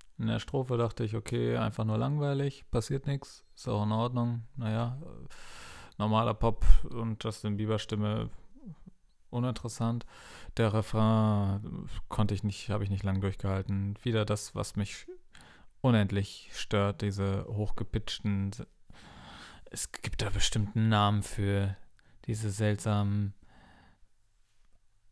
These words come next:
f-, ehemals menschlichen Stimmen, die so hochgepitcht, verzerrt, äh, da drüber gelegt werden.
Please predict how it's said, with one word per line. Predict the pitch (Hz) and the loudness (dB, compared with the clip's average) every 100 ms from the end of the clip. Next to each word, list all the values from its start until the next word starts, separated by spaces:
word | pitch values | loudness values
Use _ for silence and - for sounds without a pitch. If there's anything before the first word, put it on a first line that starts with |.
| - | -16
f-, | - - - - | -10 -10 -4 2
ehemals | 147 135 123 113 113 107 - | 4 6 4 4 4 0 0
menschlichen | 110 113 110 - 113 101 107 | 2 2 0 -4 -4 0 0
Stimmen, | 104 - 127 120 117 113 | -2 -2 0 2 2 0
die | 107 110 | 0 -2
so | 113 | 0
hochgepitcht, | 107 127 - 104 - 120 - - | 0 -2 -2 -2 0 0 -2 -6
verzerrt, | - 107 - 110 110 110 - - | -4 -2 0 2 2 2 -2 -6
äh, | 113 107 107 107 107 - - - - - - - - - - | -2 0 0 0 -2 -6 -20 -20 -20 -20 -20 -20 -20 -20 -8
da | 117 | -4
drüber | 104 110 110 | 0 2 4
gelegt | 104 101 101 - | 4 2 0 0
werden. | 104 104 110 110 117 | 0 2 2 2 -2